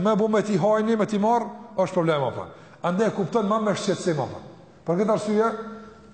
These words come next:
unë me këtë ndoshta me, me përmend, vetëm atë qetësi ka se duhet me ngrit nivelin e përgjegjësisë, edhe nivel e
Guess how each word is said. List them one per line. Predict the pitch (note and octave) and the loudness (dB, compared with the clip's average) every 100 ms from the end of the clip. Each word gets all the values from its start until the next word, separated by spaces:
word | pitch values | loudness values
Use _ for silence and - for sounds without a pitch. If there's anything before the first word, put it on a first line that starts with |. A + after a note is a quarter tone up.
| F#3+ | 0
unë | G3+ F#3 | 2 4
me | F3+ F3+ | 2 2
këtë | A3+ - | 0 0
ndoshta | E3 A3 G3 | 0 0 0
me, | F3+ E3 C3+ | 0 -2 -2
me | E3+ | -2
përmend, | - F3 A#3 A3 C#3+ - - | -2 0 0 -2 -8 -16 -4
vetëm | G3+ G#3 G#3 G#3 - - - - | -2 0 -2 -2 -12 -16 -18 -2
atë | E3+ F3 - | -2 -2 -2
qetësi | E3 - G3+ | -2 2 0
ka | F#3+ D#3+ | 0 0
se | D#3+ | 0
duhet | F3+ G3+ F3 | 2 0 0
me | E3 D#3+ | 0 0
ngrit | E3+ A3+ - - - - D3 | 2 0 0 -10 -14 -6 -2
nivelin | D3+ G3 F#3+ E3+ | 0 2 2 0
e | F#3 G#3 - - - - - | 0 -2 -4 -12 -16 -16 -4
përgjegjësisë, | E3 C#3+ D#3+ - A#3 G#3+ - - - | -2 0 -2 0 0 0 -6 -12 -10
edhe | - E3 E3 | -2 0 2
nivel | E3+ G#3 G3 | 2 0 2
e | G3+ | -2